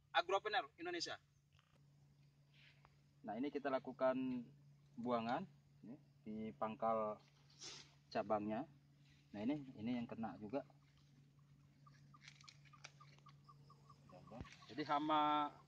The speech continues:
jenis ulat ini, ini sebetulnya inangnya itu adalah kupu-kupu. Siklus hidupnya itu kupu-kupu,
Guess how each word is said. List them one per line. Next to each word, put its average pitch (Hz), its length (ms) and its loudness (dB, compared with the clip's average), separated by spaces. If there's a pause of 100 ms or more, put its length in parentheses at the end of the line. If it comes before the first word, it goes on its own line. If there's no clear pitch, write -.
(140)
jenis 143 320 0
ulat 143 300 4
ini, 131 320 -2 (960)
ini 135 180 0
sebetulnya 151 540 0
inangnya 143 500 6
itu 120 220 0
adalah 131 400 4 (320)
kupu-kupu. 120 640 -8 (180)
Siklus 135 480 -4
hidupnya 127 560 -2 (680)
itu 170 340 -6 (680)
kupu-kupu, 170 800 -2